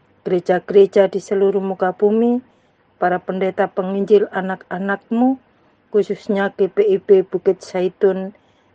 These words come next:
Ibu Dina Haba, sektor satu, dua, dan tiga bersama keluarga. Tuhan berkati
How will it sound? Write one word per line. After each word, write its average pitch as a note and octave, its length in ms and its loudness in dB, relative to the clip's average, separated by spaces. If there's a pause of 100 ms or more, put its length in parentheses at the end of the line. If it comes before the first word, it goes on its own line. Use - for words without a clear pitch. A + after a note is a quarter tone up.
Ibu G3+ 240 6
Dina G3+ 320 0
Haba, G#3+ 400 2
sektor F#3 480 -4
satu, G#3 480 0
dua, G3+ 240 4
dan G3+ 240 -2
tiga G#3 240 0
bersama G3 720 -4
keluarga. G#3 640 2 (640)
Tuhan F#3 320 -4
berkati G3 640 -2